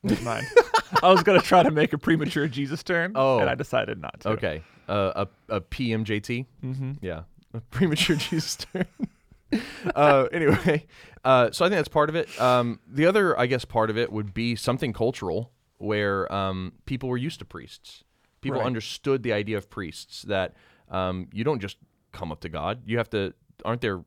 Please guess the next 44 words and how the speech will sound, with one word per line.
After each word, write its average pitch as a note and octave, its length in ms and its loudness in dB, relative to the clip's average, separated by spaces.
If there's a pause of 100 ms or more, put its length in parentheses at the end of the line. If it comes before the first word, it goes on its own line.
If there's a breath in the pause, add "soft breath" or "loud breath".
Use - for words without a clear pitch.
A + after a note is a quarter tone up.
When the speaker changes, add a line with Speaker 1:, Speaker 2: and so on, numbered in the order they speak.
(100)
Speaker 2:
there's G#2+ 200 -2
rules G#2 540 0
<laughs> - 0 -
that C#3+ 200 6
have D#3+ 160 2
Speaker 1:
Right. C3 160 4
Speaker 2:
to A2+ 120 2
take - 80 -18
place, G2 240 -2
Speaker 1:
And D#3 100 2
we F#3 60 6
Speaker 2:
right? F#3+ 80 0
Speaker 1:
talked E3 240 4
about, E3+ 240 4
I C3+ 60 0
think F#3 320 -4
it C3+ 40 -2
was B2+ 140 -2
in B2+ 80 -6
the A#2 100 -8
Leviticus B2 500 -4
introduction A#2+ 540 -6
video G#2+ 340 -8
Speaker 2:
Mm. G2 80 -4
Speaker 1:
where A2+ 140 -4
we B2+ 380 -4 (420 soft breath)
we F#3 140 6
still F#3 280 4
recognize D3 400 0
our B2+ 80 -4
need B2 160 -8
for - 100 -12
priests. - 460 -6
We C3 80 -2
just A2 160 -8
call A2+ 180 -4
them - 180 -14
counselors F#2+ 600 -8
or - 40 -18
therapists. - 680 -8
Speaker 2:
Oh, A#2+ 300 2
Speaker 1:
It's G2+ 60 0 (120)
Speaker 2:
right. C#3 160 2
Speaker 1:
like, - 100 -10